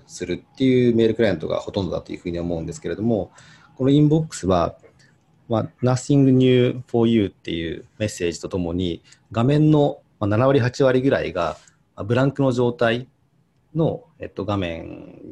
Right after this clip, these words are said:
になってるんですよね。これは、あ、で、その、で、画面の下部の方に、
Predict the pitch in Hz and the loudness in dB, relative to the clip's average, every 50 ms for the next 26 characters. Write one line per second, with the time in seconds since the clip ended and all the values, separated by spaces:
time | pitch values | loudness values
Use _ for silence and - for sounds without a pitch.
0 | 90 92 92 92 92 92 - _ - - - 131 143 156 - 80 87 - 87 95 | -12 -10 -10 -8 -8 -10 -10 _ -18 -16 -14 -16 -14 -14 -16 -16 -16 -12 -8 -8
1 | 117 131 - _ _ _ _ _ - - _ _ _ _ _ _ _ _ _ _ | -8 -8 -10 _ _ _ _ _ -20 -20 _ _ _ _ _ _ _ _ _ _
2 | 147 143 135 139 135 131 131 - _ _ _ _ _ _ - 113 117 - 139 131 | -12 -10 -6 -4 -4 -4 -4 -8 _ _ _ _ _ _ -12 -10 -2 -2 -2 0
3 | 131 143 143 143 139 139 143 147 156 - _ _ _ _ _ 156 151 147 143 156 | 0 0 0 2 0 0 -2 -6 -12 -16 _ _ _ _ _ -2 0 2 2 4
4 | 160 160 160 156 156 156 156 - 185 180 143 104 - - 95 90 87 87 92 92 | 4 4 6 4 4 2 0 -2 -2 -2 -2 -4 -4 -6 -8 -8 -8 -6 -6 -6
5 | 90 85 85 | -6 -8 -10